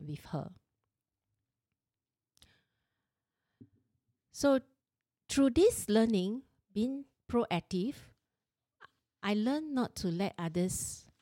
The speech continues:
to control my emotions, to control my life. I can do things that change myself, and also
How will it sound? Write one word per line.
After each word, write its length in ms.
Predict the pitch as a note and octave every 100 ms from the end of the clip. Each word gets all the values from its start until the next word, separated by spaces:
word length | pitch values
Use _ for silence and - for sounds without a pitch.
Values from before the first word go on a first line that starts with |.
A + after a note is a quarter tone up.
| -
to 80 | F#3
control 560 | F3+ E3 - G#3+ A3
my 200 | A#3 F#3+
emotions, 840 | F3+ E3+ E3 F3 - D#4+ - - - _ _ _
to 80 | F#3+
control 540 | - F3 E3+ G3+ G3 F#3+
my 200 | E3+ D#3
life. 540 | D3+ D3+ D3 - - _ _ _ _ _ _ -
I 120 | G#3+
can 480 | A3+ A3 G#3 G3 G#3+ -
do 220 | G3 D4+
things 640 | D#4+ C4+ C#4 C#4+ - - - _ _ _ _ _
that 160 | F#3 -
change 580 | - B3 C4 - - - _ _
myself, 600 | F3+ F#3 - B3 F4 A4 -
and 220 | F#3 F3
also 420 | - G3+ - A3